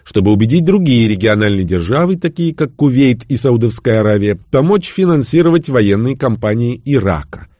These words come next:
Разведданные, собранные агентами С Ш А, передавались в Багдад часто через короля Иордании Хусейна, доверенного посредника. Администрация С Ш А при президенте Рейгане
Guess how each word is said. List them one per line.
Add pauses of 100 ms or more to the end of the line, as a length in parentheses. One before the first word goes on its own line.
(480)
Разведданные,
собранные
агентами
С
Ш
А,
передавались
в
Багдад (200)
часто
через
короля
Иордании
Хусейна,
доверенного
посредника. (480)
Администрация
С
Ш
А
при
президенте
Рейгане